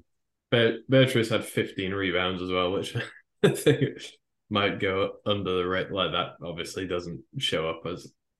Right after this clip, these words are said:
in, like, the same one-to-one scenario as total points scored, but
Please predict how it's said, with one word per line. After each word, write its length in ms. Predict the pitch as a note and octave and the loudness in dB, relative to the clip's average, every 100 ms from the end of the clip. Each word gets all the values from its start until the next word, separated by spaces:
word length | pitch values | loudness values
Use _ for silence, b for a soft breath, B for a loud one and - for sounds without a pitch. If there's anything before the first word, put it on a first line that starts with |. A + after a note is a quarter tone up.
| - | -10
in, 180 | F#2+ | -8
like, 220 | E2+ F2 F#2+ | -6 -6 -8
the 40 | |
same 520 | - F#2 F2 E2+ D#2+ - | -6 -4 -2 -4 -10 -10
one-to-one 720 | G2 F#2 F2+ F#2+ F2+ F2+ F2+ | -4 -2 -4 -6 -6 -4 -6
scenario 460 | - F2 F2+ F#2 F2 | -8 -6 -2 0 -2
as 120 | F2+ | -4
total 340 | - F2 - - | -6 -6 -6 -8
points 300 | F#2 E2+ - | -8 -8 -8
scored, 440 | - F2+ E2+ E2 | -4 -2 -4 -6
but 220 | F2 E2+ | -6 -6